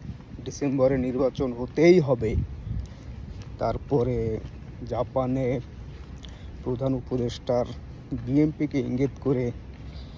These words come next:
বলা যে শুধু একটা দলই নির্বাচন চায়, আরও টুকটাক কিছু সিগনিফিক্যান্ট, আহ,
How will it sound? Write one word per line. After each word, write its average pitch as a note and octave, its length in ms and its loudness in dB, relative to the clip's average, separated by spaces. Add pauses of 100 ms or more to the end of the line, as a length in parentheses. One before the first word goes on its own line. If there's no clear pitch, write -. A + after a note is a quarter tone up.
(380)
বলা A#2 240 4 (180)
যে A2 100 -2 (200)
শুধু A#2 180 -2 (100)
একটা - 240 -2 (120)
দলই A#2 300 0 (440)
নির্বাচন A#2 400 -2 (120)
চায়, A#2+ 260 4 (2000)
আরও C#3 120 4 (120)
টুকটাক C#3+ 420 2
কিছু C#3 240 0 (1040)
সিগনিফিক্যান্ট, C#3 760 2 (1800)
আহ, A#2 260 2